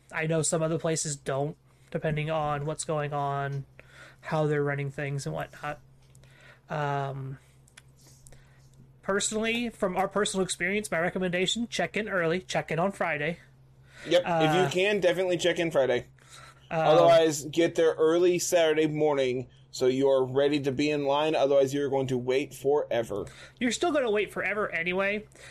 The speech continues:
Speaker 1: but having the check-in process done, especially with all the covid things you have to go through now,
Speaker 2: Mm-hmm.
Speaker 1: uh, getting that done the day before is always going to be beneficial to you rather than doing it the morning of.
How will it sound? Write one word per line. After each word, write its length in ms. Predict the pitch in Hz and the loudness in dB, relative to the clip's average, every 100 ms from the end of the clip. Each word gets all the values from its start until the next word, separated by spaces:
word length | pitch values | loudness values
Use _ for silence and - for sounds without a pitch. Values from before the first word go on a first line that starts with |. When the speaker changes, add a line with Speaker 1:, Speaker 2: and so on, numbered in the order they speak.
| - | -10
Speaker 1:
but 240 | - 190 180 | -2 0 0
having 380 | 196 214 240 220 | -2 -2 -2 -2
the 80 | 196 | -4
check-in 480 | - 202 - 202 | -2 -4 -4 -4
process 500 | 196 208 202 - 208 - | -2 -2 -2 -2 -2 -2
done, 340 | 202 202 208 | 0 0 0
especially 500 | 190 - 196 - 208 | -4 -2 -2 -2 0
with 160 | 190 165 | 0 0
all 160 | 180 | 0
the 80 | 170 | 0
covid 400 | - 156 147 165 | 0 -2 0 -2
things 240 | - 180 170 | -2 -4 -2
you 80 | 175 | -2
have 140 | 175 | -2
to 60 | 170 | -2
go 120 | 175 | -2
through 220 | - 180 | -2 -4
now, 320 | 175 185 190 | -2 0 2
Speaker 2:
Mm-hmm. 320 | 156 127 123 - - - - | 0 0 -4 -8 -16 -14 -4
Speaker 1:
uh, 340 | 160 151 147 147 | 0 0 0 -2
getting 260 | 180 196 | 0 0
that 200 | 190 175 165 | 0 -2 0
done 360 | 175 175 175 - - - | 2 2 -2 -8 -20 -14
the 80 | 147 | -8
day 240 | 151 165 | -2 -2
before 720 | 160 147 - 170 190 196 208 - _ _ - | -2 -6 0 2 2 0 -2 -10 _ _ -8
is 140 | 170 | -4
always 300 | 165 151 165 | 0 0 0
going 200 | 170 170 | 0 0
to 60 | 160 | -2
be 180 | 156 151 | -4 -4
beneficial 580 | 151 143 156 160 - 180 | -4 -4 -2 -2 -2 -4
to 160 | - | -2
you 280 | 185 190 208 - | -2 -2 -4 -6
rather 440 | 165 160 165 175 | -6 -2 0 -2
than 200 | 170 165 | 0 -2
doing 300 | 160 160 165 | 0 0 0
it 180 | 165 165 - _ - | -2 -6 -10 _ -6
the 80 | 160 | -2
morning 380 | 156 165 151 147 | 0 0 -2 -2
of. 420 | 156 170 190 | 0 0 0